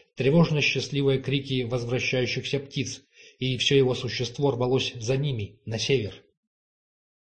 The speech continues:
Иногда тоска по несбывшемуся захватывала императора с такой силой, что он использовал священное послеобеденные часы не для тайных переговоров, а для того, чтобы постоять у окна в башне Анхеля,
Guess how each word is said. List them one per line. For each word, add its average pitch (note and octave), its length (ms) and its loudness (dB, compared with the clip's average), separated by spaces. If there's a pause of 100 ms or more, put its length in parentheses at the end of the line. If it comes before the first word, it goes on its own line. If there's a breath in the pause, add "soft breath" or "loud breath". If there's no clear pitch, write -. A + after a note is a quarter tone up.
(260)
Иногда C3 380 2
тоска D#3+ 400 -2
по C3+ 140 -2
несбывшемуся C#3+ 920 0 (340 loud breath)
захватывала C#3+ 640 0
императора C3+ 540 -2
с - 80 -8
такой C3+ 280 -2
силой, C3+ 520 -2 (260 loud breath)
что - 240 4
он F3 140 8
использовал D3 580 2
священное C3+ 640 0
послеобеденные A#2+ 880 -2
часы B2 400 -4
не A#2+ 220 -2
для A#2 180 -4
тайных D#3 360 0
переговоров, A#2 560 -2 (440 loud breath)
а A2+ 200 0
для A#2 120 0
того, D3+ 240 2
чтобы C3 300 -2
постоять C3 520 -2
у C3 100 0
окна B2+ 480 -2
в A#2 120 -12
башне C3 400 -4
Анхеля, A2+ 520 -4